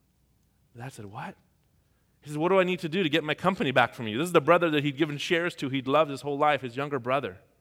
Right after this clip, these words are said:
He said, "You need to buy it back from me." Oh. For a large sum of money, my dad had to borrow and beg others for, 'cause he didn't have it. When I heard that story,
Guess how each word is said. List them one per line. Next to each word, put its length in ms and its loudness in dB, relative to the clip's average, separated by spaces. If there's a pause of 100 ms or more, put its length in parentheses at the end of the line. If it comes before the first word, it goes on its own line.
(1600)
He 80 -12
said, 180 -10
"You 60 -8
need 80 -8
to 80 -8
buy 240 -8
it 100 -10
back 220 -10
from 140 -20
me." 140 -20 (1200)
Oh. 460 -10 (760)
For 140 -2
a 40 0
large 260 4
sum 160 -4
of 100 -2
money, 200 -4
my 100 -2
dad 160 2
had 160 0
to 80 -8
borrow 540 -8 (120)
and 140 -12
beg 260 -4
others 300 -6
for, 400 -6
'cause 140 -16
he 60 -10
didn't 180 -8
have 220 -8
it. 120 -20 (1300)
When 100 -2
I 120 6
heard 200 6
that 160 10
story, 540 4